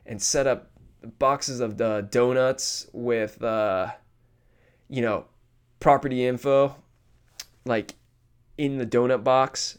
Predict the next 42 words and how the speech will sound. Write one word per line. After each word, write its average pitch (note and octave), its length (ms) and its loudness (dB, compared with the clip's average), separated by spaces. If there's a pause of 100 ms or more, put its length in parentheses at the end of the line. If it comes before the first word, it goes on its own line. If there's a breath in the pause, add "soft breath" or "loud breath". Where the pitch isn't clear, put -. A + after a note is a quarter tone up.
(180)
And A2+ 80 -8
I G#2 160 -4
was A2 140 -8
like, F#2 320 -6
that A#2 100 0
was A2+ 120 -2
gonna A#2 100 -8
be, A2 140 -2
like, G2+ 160 -2
my G#2+ 120 -4
big A2 300 -6
plan, G#2+ 460 -6
was F#2+ 140 -12
I'm G#2 100 -10
gonna G#2+ 140 -8
take - 240 -16
this G2+ 140 -12
donut G2 340 -8
box F2+ 320 -12
into G#2 220 -14
this E2+ 360 -12 (680 loud breath)
this - 260 -10 (100)
real C#3 240 2
estate B2+ 420 -2
agent A#2 260 -6
meeting. B2+ 640 -2
I'm G#2+ 120 -6
just G#2+ 160 -10
gonna F#2+ 140 -6
break B2+ 480 -4
in. A#2+ 480 0 (400 soft breath)
I'm A2+ 80 -10
gonna G#2 120 -6
put - 220 -12
this A2+ 160 -8
donut B2 400 -4
box A2+ 520 -2
in G#2 100 -8
a G#2 60 -6
very A2 640 -4
noticeable A#2 580 -4
area, B2+ 680 2